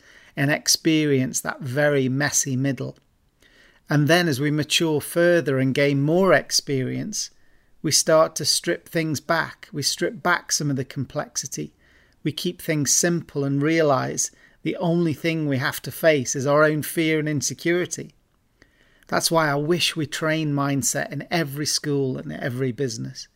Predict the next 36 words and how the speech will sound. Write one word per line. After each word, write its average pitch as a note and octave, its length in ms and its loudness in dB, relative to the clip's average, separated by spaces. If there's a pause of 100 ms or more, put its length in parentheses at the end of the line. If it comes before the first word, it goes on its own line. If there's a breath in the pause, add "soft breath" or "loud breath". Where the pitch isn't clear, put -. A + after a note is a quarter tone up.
(500 soft breath)
It's - 160 -2
the D#3 140 2
one D#3+ 280 2
opponent D3+ 680 0 (320)
for, - 400 2
we'll D3 240 -2
face C#3+ 380 0
for - 260 -8
all D#3+ 320 4
of C3+ 100 2
our C3+ 160 2
lives, C3 520 0
and D3 200 -4
it's - 160 -2
stuck - 400 0
inside C#3 480 0
our B2 120 -4
head, C3 320 -6
so C3+ 160 -6
we C#3 100 -4
need E3 440 -2
to D3 100 2
be C#3+ 140 -2
able C3+ 260 -2
to C#3+ 180 -4
overcome C3 480 -6
it. B2+ 100 -10 (1700)
That's - 240 0
the - 80 -4
message D#3 540 -2
that's E3+ 160 -8
echoed C#3+ 420 -2
by C3+ 160 0
our C3 80 -2
next C#3+ 400 -2
expert, - 640 -8